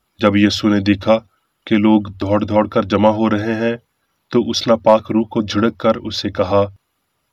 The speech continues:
"اے گونگی بحری روح، میں تجھے حکم دیتا ہوں کہ اس میں سے نکل آ اور اس میں پھر کبھی داخل نہ ہو۔"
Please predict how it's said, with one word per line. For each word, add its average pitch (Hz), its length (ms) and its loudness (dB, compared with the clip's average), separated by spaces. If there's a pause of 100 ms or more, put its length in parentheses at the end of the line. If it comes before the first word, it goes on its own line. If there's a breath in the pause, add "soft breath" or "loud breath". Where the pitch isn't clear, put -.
(200)
"اے 107 140 6
گونگی 113 420 2
بحری 107 360 0
روح، 104 260 0 (600)
میں 107 120 4
تجھے 107 280 2
حکم 107 360 0
دیتا 117 280 4
ہوں 120 220 0 (380)
کہ 120 180 -4
اس 113 200 -6
میں 123 80 0
سے - 140 -2
نکل 104 340 2
آ 98 140 2 (540)
اور 107 200 4
اس 113 340 -6
میں 123 80 -4 (100)
پھر 113 180 -2
کبھی 110 280 0
داخل 98 380 -2
نہ 101 60 0
ہو۔" 92 460 -6